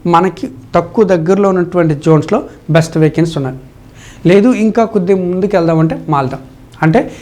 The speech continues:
ఇది ఎక్కడ ఉంటుందంటే వెస్ట్ బెంగాల్లో ఉంటుంది మాల్దా. కాబట్టి నేనేం చెప్తున్నానంటే మీకు దగ్గరలో అంటే అందరూ కూడా మ్యాక్సిమం తెలుగు రాష్ట్రాల్లో ఉన్నవాళ్ళు దీనికి అప్లై చేసుకోవడానికైతే ప్రయత్నించండి. ఫస్ట్ ప్రయారిటీ, ఫస్ట్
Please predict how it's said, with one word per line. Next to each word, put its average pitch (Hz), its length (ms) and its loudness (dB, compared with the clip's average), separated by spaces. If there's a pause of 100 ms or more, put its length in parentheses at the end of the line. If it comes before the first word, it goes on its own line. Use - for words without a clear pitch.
(240)
ఇది 175 120 4
ఎక్కడ - 220 -2
ఉంటుందంటే 208 420 -2
వెస్ట్ 165 260 -4
బెంగాల్లో 170 400 2
ఉంటుంది 143 220 -4 (100)
మాల్దా. 135 220 0 (720)
కాబట్టి 160 340 0 (440)
నేనేం 202 300 2
చెప్తున్నానంటే 180 460 0 (560)
మీకు 220 240 2 (140)
దగ్గరలో 156 360 4 (200)
అంటే 202 160 2 (220)
అందరూ 214 260 4 (120)
కూడా 185 180 2 (200)
మ్యాక్సిమం 208 440 2 (100)
తెలుగు 190 280 2
రాష్ట్రాల్లో 196 420 2
ఉన్నవాళ్ళు 180 320 4 (400)
దీనికి 208 280 4
అప్లై 214 280 -4
చేసుకోవడానికైతే 165 680 2 (200)
ప్రయత్నించండి. 151 540 0
ఫస్ట్ 185 280 -2
ప్రయారిటీ, 147 360 0 (920)
ఫస్ట్ - 220 -2